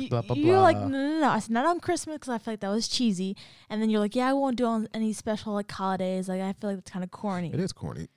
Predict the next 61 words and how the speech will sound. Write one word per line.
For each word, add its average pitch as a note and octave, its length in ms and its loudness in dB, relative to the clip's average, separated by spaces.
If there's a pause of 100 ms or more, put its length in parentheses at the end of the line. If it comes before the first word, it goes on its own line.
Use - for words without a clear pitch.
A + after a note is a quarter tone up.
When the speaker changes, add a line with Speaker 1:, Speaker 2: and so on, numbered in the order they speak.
(100)
Speaker 1:
So, A#3 600 6 (720)
Speaker 2:
I'm A2 120 -10
just G3+ 100 -2
Speaker 1:
don't G#3 80 8
Speaker 2:
saying, G3+ 60 8
Speaker 1:
blame G3+ 160 8
it - 20 10
on G3+ 120 8
Speaker 2:
if A3 40 10
Speaker 1:
me. A3+ 80 10
Speaker 2:
you A2+ 160 8
wanted G#2 200 6
to G2 40 4
get F2+ 140 2
married F2+ 220 4
Valentine's D#2+ 420 0
Day, C#2+ 180 -4
I C#2+ 60 -4
would've D2+ 260 -6
got A1 220 -8
married D2 180 -16
on D#2+ 80 -14
Valentine's E2 460 -10
Day. B1+ 160 -10 (560)
Speaker 1:
Yeah, A3+ 200 2
but G#3+ 120 4
I A3+ 60 8
think A#3+ 140 4
I A3+ 40 4
was G#3+ 80 2
trying G3+ 220 2
to, - 40 -10 (120)
you F#3+ 80 -8
know, F3 160 -6
I F#3+ 80 -6
wasn't F#3+ 260 -4
thinking F3+ 160 -8
about D#3 200 -8
this F3 80 2
Speaker 2:
But B3 100 8
no, E3+ 120 8
Speaker 1:
whole E2 100 2
Speaker 2:
my F3 160 6
thing, C#3 180 4
I A#2 60 2
didn't A2 140 6
wanna D#2+ 100 0
get - 140 -8 (220)
married C#2+ 300 -4
without D2+ 220 -4
us E2 80 -6
living D#2 180 -6
together. G1+ 420 -8
That F2 140 0
is, - 240 -2
Speaker 1:
Yeah. G#3+ 80 -14
Speaker 2:
that E2 160 -4
is C#2+ 120 -4
f-, - 80 -10 (220)
f-, - 380 -16
stupid. - 380 -6